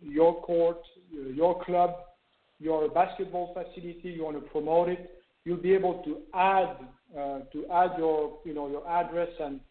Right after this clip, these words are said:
uh, information on, on the platform. So basically, all the sports people come and visit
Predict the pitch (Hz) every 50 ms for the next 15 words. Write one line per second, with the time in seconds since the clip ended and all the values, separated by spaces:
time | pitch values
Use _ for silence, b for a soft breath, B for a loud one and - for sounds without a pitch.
0 | _ _ _ _ _ _ _ _ 139 - 185 190 180 185 190 185 180 185 185 180
1 | 180 - - 175 170 170 165 - - 190 160 151 151 147 151 151 151 160 - -
2 | 160 156 151 147 - 165 165 165 165 - - - 135 123 - - _ _ _ _
3 | - 151 147 175 185 175 185 190 180 175 175 170 175 175 196 208 196 190 190 -
4 | - - 196 190 190 - - 196 185 175 - 180 170 165 - - 175 180 175 170
5 | 160 151 - 151 165 156 165